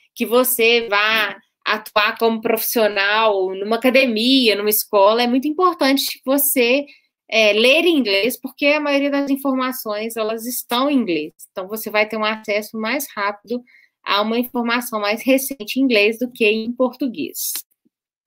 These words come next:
Aqui é só uma, um exemplo também de como que você deve selecionar a palavra correta quando você for fazer uma busca. Por exemplo, esse termo, resistance training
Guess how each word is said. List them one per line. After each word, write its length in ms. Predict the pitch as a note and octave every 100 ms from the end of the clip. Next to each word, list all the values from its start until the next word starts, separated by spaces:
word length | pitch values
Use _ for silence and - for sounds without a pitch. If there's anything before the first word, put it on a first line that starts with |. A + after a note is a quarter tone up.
| _ _ _ _ _ _ _ _ - _ - - - - - -
Aqui 160 | C#4
é 60 | F4
só 280 | E4+ E4+ G#4
uma, 720 | A4+ G#4 D#4+ C#4+ A3+ G3 F#3 -
um 100 | A#3
exemplo 460 | G#3+ A3 A3+ A3
também 480 | A3 G3+ G3+ B3+ C#4+
de 80 | A#3+
como 280 | - D4 D4+
que 80 |
você 180 | - C#4+
deve 280 | A3+ A#3 A3
selecionar 540 | - A#3+ A#3 A#3+ A3
a 40 | A3
palavra 360 | G#3+ G#3 G#3+
correta 580 | G#3+ F3+ F3+ A3+ C#4+ C#4+
quando 240 | C4 G#3 G3
você 220 | G3+ G3
for 80 | F#3+
fazer 260 | G3+ F#3
uma 180 | F3+ E3+
busca. 720 | E3 A3+ E4 E4 - F3 D3 _ _ _ _ _ -
Por 140 | A3+
exemplo, 420 | A#3+ A#3 A3 G#3+
esse 220 | A#3 A#3
termo, 500 | A#3+ G#3+ A#3+ D#4 B3
resistance 960 | F#3+ G#3+ G#3 - B3 D#4 - A3+ G#3 -
training 640 | - A3+ C#4 D#4+ G#3+ E3+